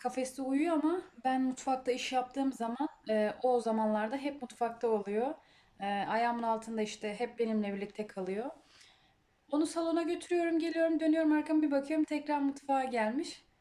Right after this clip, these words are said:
Benim yanımda sesimle birlikte öyle oturuyor. Uyuyor, oturuyor, oyun oynuyor. Oyuncaklarını getiriyor, götürüyor. Öyle, o şekilde.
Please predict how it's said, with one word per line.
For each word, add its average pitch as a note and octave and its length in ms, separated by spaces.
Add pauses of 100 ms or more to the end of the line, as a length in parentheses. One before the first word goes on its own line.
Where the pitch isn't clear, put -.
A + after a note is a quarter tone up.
(240)
Benim B3+ 200
yanımda B3+ 240
sesimle B3 520
birlikte A3 420
öyle A3 260
oturuyor. A3+ 580 (840)
Uyuyor, A3+ 340
oturuyor, A3 500
oyun A#3+ 200
oynuyor. F#3 500 (200)
Oyuncaklarını A#3 560
getiriyor, G3 420
götürüyor. F#3 560
Öyle, G#3 340
o A3 120
şekilde. G#3+ 640